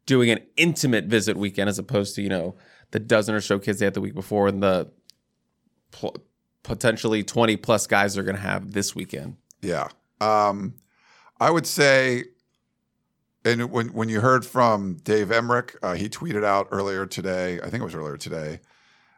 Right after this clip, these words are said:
Speaker 2: the biggest recruiting week of, of U S C's, you know, year or whatever. Um,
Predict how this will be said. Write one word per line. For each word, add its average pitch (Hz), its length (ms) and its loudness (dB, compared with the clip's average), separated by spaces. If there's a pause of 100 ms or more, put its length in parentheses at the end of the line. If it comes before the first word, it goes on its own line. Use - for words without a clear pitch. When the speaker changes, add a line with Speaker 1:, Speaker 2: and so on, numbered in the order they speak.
Speaker 2:
the 95 140 -8
biggest 120 420 0
recruiting 117 540 -2
week 113 420 -4 (160)
of, 90 560 -2 (100)
of 85 160 -8
U 113 160 0
S 95 120 -4
C's, 98 440 -8
you 90 120 -10
know, 80 100 -8
year 110 300 0
or 113 100 2
whatever. 107 500 0 (460)
Um, 87 760 -2